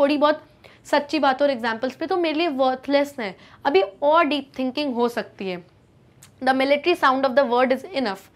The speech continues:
Military sound of the word, हर वर्ड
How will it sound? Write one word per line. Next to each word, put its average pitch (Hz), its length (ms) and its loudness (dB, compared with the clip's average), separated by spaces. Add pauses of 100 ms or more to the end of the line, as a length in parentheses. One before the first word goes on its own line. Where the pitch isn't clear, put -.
(420)
Military 349 500 2
sound 285 200 2
of 247 80 -4
the 277 180 2
word, 214 240 -2 (300)
हर 339 280 4
वर्ड 277 400 2